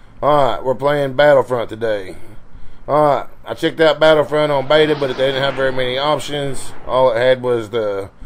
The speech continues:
Walker Assault and the Drop Zone. But now the game is out, and it's got a lot more options to play. So right now we're checking out Fighter Squadron. So this is getting to fly the ships around. This is freaking awesome.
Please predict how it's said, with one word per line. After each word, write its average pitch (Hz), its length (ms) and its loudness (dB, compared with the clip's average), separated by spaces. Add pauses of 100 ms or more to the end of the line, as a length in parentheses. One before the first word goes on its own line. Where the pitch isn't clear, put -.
(160)
Walker 131 480 6
Assault 139 560 2 (720)
and 110 220 -4
the 101 80 -6
Drop 139 280 4
Zone. 135 540 -4 (340)
But 113 140 -4
now 147 240 4
the 139 80 -2
game 143 380 -2
is 127 160 -2
out, 139 340 4 (640)
and 104 100 -8
it's 101 100 -8
got 127 160 2
a 117 60 2
lot 127 220 2
more 127 240 2
options 120 340 0
to 110 100 -8
play. 110 300 0
So 120 140 -4
right 147 180 0
now 151 220 0
we're 135 80 0
checking 131 360 -2
out 123 220 -4
Fighter 131 320 2
Squadron. 92 680 -4 (680)
So 127 180 -2
this 156 220 2
is 131 360 -6
getting 131 380 -6
to - 60 -16
fly 143 280 2
the 113 100 -4
ships 143 400 -6
around. 135 500 -2
This 123 160 -6
is 110 100 -10
freaking 120 440 -10
awesome. 127 640 -4